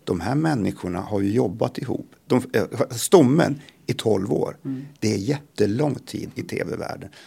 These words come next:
Speaker 1: Så jag vet ju inte vad som hände för sju år sedan.
Speaker 2: Mm.
Speaker 1: Men, men de, alla, alla i de här jobbar ju kvar. Så uppenbarligen så har de stötts och nötts och blivit nästan som en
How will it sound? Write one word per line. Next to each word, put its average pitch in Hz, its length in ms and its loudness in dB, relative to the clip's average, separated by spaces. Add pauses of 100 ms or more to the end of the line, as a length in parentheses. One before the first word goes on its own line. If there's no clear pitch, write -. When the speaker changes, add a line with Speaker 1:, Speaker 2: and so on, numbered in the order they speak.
(120)
Speaker 1:
Så 104 280 4
jag 101 340 0
vet 147 180 4
ju 165 40 0
inte 143 140 0
vad 107 100 2
som 101 140 0
hände 101 260 -2
för 98 120 -10
sju 95 260 -6
år 151 160 0
sedan. - 200 -8 (200)
Speaker 2:
Mm. 135 100 -6
Speaker 1:
Men, 104 340 -4
men 117 240 0
de, 117 220 4 (140)
alla, 110 300 2 (220)
alla 117 300 4
i 165 40 4
de 185 100 2
här 131 160 0
jobbar 107 320 2
ju 104 60 0
kvar. - 360 -4 (260)
Så - 120 -6
uppenbarligen 123 680 -4
så 110 240 -2 (480)
har 185 140 2
de 202 120 2
stötts - 400 -4
och 156 80 2
nötts 127 340 -4
och 151 160 0
blivit 123 360 -4
nästan 120 280 -4
som 101 160 -6
en 95 280 -6